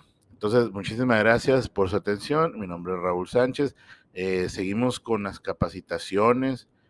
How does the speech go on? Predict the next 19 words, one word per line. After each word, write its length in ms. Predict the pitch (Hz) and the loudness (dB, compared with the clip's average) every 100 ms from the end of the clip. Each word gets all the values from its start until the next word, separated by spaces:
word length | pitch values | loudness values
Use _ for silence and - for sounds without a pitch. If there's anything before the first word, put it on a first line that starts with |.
| _ - | _ -12
en 180 | 90 | -10
control 480 | 85 90 80 90 98 | -4 -6 -2 0 2
de 80 | 104 | 0
plagas. 640 | - 98 101 117 139 135 - | 0 2 4 4 2 -2 -8
Eh, 360 | 82 80 78 78 | -12 -12 -12 -14
tenemos 460 | - 78 85 95 - _ _ | -14 -12 -10 -12 -14 _ _
programas, 840 | 85 82 82 87 92 104 104 - - _ _ _ | -2 0 0 0 0 -2 -4 -8 -18 _ _ _
eh, 500 | - 78 78 76 73 - | -12 -8 -8 -10 -12 -10
que 140 | 76 | -8
les 140 | 78 | -8
pueden 320 | - 85 95 92 | -6 -4 -4 -6
interesar 680 | 90 85 82 78 95 95 101 | -10 -6 -4 -2 0 2 2
a 60 | |
ustedes. 720 | 98 - 101 107 117 123 113 | -2 -4 0 2 2 0 -4
Eh, 320 | 85 80 76 76 | -8 -8 -8 -8
tenemos 680 | 78 82 85 92 92 - _ _ _ _ _ | -10 -8 -6 -4 -4 -8 _ _ _ _ _
cuatro 500 | - 101 113 120 131 | 6 10 12 10 2
programas, 840 | - 98 92 92 107 120 120 - - - | 4 4 6 6 6 2 -2 -6 -18 -10
eh, 720 | 76 76 73 71 69 69 | -6 -6 -4 -4 -6 -8